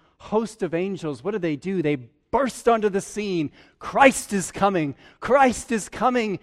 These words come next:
And glory to God in the highest. Peace on earth in, to whom his favor rests."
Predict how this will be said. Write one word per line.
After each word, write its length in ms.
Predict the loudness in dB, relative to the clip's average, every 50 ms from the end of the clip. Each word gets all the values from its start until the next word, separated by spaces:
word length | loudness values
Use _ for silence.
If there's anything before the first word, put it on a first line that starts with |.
| -12 -10 -2
And 300 | 0 0 0 0 -2 -6
glory 680 | -4 -2 -2 0 0 4 8 10 10 12 10 8 4
to 160 | 2 -2 2
God 260 | 4 6 8 8 6 6
in 80 | 4
the 100 | 2 0
highest. 500 | 0 0 0 2 2 0 -2 -4 -10 _
Peace 340 | -4 -2 0 0 0 -2 -2
on 180 | -2 0 0 2
earth 300 | 2 2 2 0 -2 _ _ -20 -20 _
in, 180 | -8 -8 -8 -8
to 180 | -6 -4 -2 0
whom 180 | 0 0 0 0
his 160 | -2 -2 -4
favor 340 | -2 -2 -2 0 0 -2 -2
rests." 540 | 0 0 -2 -2 -4 -10 -18 -20 -20 -20